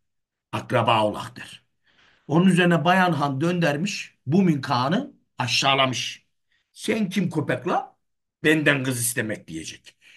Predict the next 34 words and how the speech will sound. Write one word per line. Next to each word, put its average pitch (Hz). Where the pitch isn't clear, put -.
"Siz -
ki 170
bizim 180
Asyalı 175
demirci 165
kölelerimiz 156
değil 160
misiniz?" 101
demiş. -
Bak, -
aşağılamış. 98
Bunun 196
üzerine 139
Bumin 160
Kağan 95
isyan 135
etmiş. 190
Biz 147
bu 143
isyana 113
Töles 151
isyanı 180
diyoruz 185
ve 143
bu 208
isyan 143
sonrasında 120
kurulan 123
Türk -
devletine 170
de 302
birinci 175
Göktürkler -
diyoruz. -